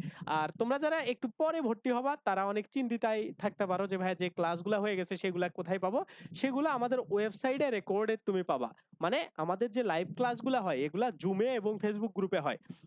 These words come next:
So, আমাদের লাইভ ক্লাসগুলা শেষ হওয়ার পরে আমরা ওয়েবসাইটে এগুলাকে আপলোড করে দিই। So,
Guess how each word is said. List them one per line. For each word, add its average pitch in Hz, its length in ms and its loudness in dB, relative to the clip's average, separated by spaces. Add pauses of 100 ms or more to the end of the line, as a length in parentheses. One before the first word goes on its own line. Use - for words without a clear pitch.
So, 190 180 0
আমাদের 185 300 0
লাইভ 180 280 2
ক্লাসগুলা 226 380 0
শেষ 226 300 -2
হওয়ার 190 180 0
পরে 190 200 0
আমরা 208 360 0 (260)
ওয়েবসাইটে 208 500 0 (380)
এগুলাকে 185 440 0
আপলোড 190 440 0
করে 170 220 2
দিই। 120 160 -4 (300)
So, 185 80 4